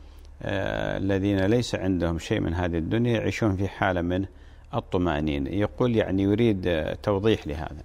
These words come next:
ريان بارك الله فيك، أولًا، آه، أخي الفاضل، آه، أجمع الناس على طلب السعادة، ما من أحد، آه، موجود على وجه الدنيا إلا وهو يريد السعادة، ولذلك الشيء الوحيد اللي أجمع الناس عليه،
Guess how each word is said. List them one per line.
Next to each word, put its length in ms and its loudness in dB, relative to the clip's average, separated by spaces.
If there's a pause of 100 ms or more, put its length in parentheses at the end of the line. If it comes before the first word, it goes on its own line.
ريان 360 4
بارك 320 0
الله 160 -4
فيك، 240 -6
أولًا، 420 4 (640)
آه، 320 0
أخي 160 -4
الفاضل، 760 -2
آه، 360 -6 (140)
أجمع 640 0
الناس 720 -2
على 560 0 (100)
طلب 240 2
السعادة، 520 -10 (800)
ما 160 2
من 160 0
أحد، 340 -6 (140)
آه، 340 -8
موجود 520 2
على 380 0
وجه 280 0
الدنيا 480 0
إلا 180 2
وهو 220 2
يريد 360 2
السعادة، 440 -8 (520)
ولذلك 480 2
الشيء 340 0
الوحيد 480 0
اللي 200 0
أجمع 460 0
الناس 400 0
عليه، 300 0